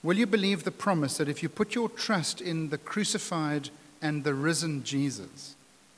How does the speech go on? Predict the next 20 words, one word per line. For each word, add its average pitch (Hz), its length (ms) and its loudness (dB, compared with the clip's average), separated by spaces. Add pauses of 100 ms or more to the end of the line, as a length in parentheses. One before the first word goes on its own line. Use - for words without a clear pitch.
(1080)
that 139 180 -2
you 165 160 -2
really 214 400 2
are 196 160 -2
forgiven 160 500 -2
and 156 160 -2
acceptable 165 680 -2
to - 140 -6
God, 147 280 0
and 147 100 -2
that 143 180 -2
God 165 280 4
delights 165 600 2
in 143 220 -2
you, 95 340 -6 (640)
no 151 120 0
matter 147 200 2
what 175 300 0
you've 180 160 -4
done 151 380 0